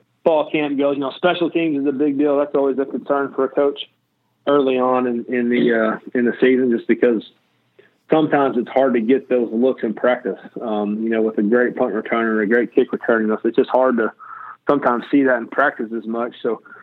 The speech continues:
that's something we'll, we'll really harp on, uh, a lot. We, we actually lost our, our kicker punter last year, Parker Coleman. He was the guy that ended up going to Southern Miss. Um, he, you know, he broke all kinds of records here and,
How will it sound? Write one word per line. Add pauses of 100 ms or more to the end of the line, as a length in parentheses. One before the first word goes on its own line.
(140)
that's
something
we'll,
we'll
really
harp
on, (260)
uh,
a
lot.
We,
we
actually
lost
our, (440)
our
kicker
punter
last
year,
Parker
Coleman.
He
was
the
guy
that
ended
up
going
to
Southern
Miss. (240)
Um,
he, (140)
you
know,
he
broke
all
kinds
of
records
here
and,